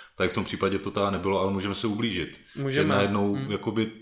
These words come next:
Speaker 1: vypne určitá část těla
Speaker 2: Hmm.
Speaker 1: třeba, že to nemáme pod kontrolou. A tak jako tohle je opravdu jako podstatný a já,
Speaker 2: Hmm.
Speaker 1: za mě jakoby hodně upozorňuji lidi na to, vnímat to svoje tělo a
Speaker 2: Hmm.
Speaker 1: být tady a teď v tom našem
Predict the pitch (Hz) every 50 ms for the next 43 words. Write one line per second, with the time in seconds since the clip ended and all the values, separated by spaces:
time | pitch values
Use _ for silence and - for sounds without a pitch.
0 | - - _ _ 101 90 104 107 - - 113 110 107 110 107 101 - - 95 -
1 | - 104 - - 104 104 104 - - 110 101 101 101 - - - - 95 90 95
2 | 98 139 147 135 101 95 101 101 98 98 95 98 95 - 101 98 98 98 101 107
3 | 110 110 101 90 - - 98 92 98 95 95 95 95 104 107 107 - - - -
4 | - - - _ _ - - 90 90 90 90 92 92 92 92 - 95 - - 107
5 | 95 - 107 95 95 98 95 - - 95 92 - - 90 76 76 - - 101 101
6 | 95 98 101 95 - 113 104 - - 104 104 - - 101 98 - 104 101 104 104
7 | 104 98 - 92 95 95 92 92 92 - 95 92 87 95 92 92 95 92 90 -
8 | 95 95 98 90 95 95 92 101 98 - - - 95 85 92 90 87 92 92 90
9 | 90 92 92 - - - - - - - 92 92 80 98 92 92 85 - - 95
10 | 92 92 92 90 90 90 76 80 82 101 98 95 95 95 92 - - 92 - -
11 | - 95 92 90 - - 92 92 90 90 - - - - 90 92 90 90 - -
12 | - - 90 87 92 90 92 92 - - 92 87 - - - - - - - -
13 | 95 92 92 90 92 85 - - - 98 95 90